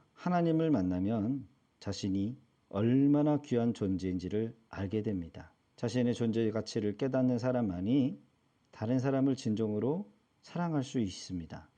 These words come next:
하나님을 믿는 성도들이 해야 할 일은 하나님께서 나를 사랑하신다라고 하는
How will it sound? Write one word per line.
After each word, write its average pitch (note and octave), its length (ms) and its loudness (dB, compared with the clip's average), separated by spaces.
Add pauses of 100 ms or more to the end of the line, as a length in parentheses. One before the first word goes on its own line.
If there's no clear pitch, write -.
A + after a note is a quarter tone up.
(120)
하나님을 E3+ 480 2
믿는 E3 260 2
성도들이 D#3 500 2
해야 C#3+ 160 2
할 C3 140 4
일은 G#2+ 560 2 (300)
하나님께서 E3 920 -2 (440)
나를 G#2+ 440 -2 (280)
사랑하신다라고 D3+ 1000 -2
하는 B2+ 380 0